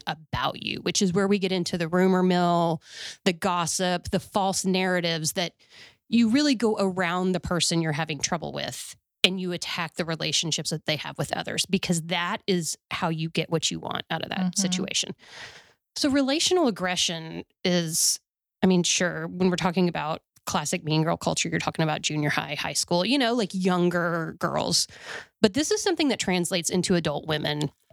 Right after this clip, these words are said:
Speaker 1: everywhere.
Speaker 2: Everywhere, in the workplace,
Speaker 1: Friendship
Speaker 2: um,
Speaker 1: circles.
Speaker 2: friendships, yeah.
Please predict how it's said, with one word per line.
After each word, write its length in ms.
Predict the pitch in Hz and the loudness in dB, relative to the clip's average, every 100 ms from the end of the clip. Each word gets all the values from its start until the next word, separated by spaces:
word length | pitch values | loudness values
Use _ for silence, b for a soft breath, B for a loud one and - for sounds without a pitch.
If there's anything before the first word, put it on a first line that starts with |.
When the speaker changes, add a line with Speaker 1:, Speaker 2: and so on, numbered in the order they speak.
| _ _ - | _ _ -2
Speaker 1:
everywhere. 440 | - 90 - 87 - - - 190 190 196 | -2 -6 -10 -12 -14 -16 -4 -2 0 -2
Speaker 2:
Everywhere, 840 | 190 - 190 175 175 170 170 160 165 | -6 -4 -2 0 0 0 0 0 -2
in 220 | 190 190 | 0 0
the 100 | 202 | 0
workplace, 1000 | 202 190 196 - 202 190 196 185 185 - | 0 -2 -4 -6 -4 0 0 0 0 0
Speaker 1:
Friendship 360 | 185 185 - 190 | 0 0 0 0
Speaker 2:
um, 60 | |
Speaker 1:
circles. 580 | 180 180 175 190 190 185 | 0 -2 0 0 2 2
Speaker 2:
friendships, 540 | 185 180 190 170 - - | 2 0 0 -2 -4 -4
yeah. 260 | 175 160 | -4 -4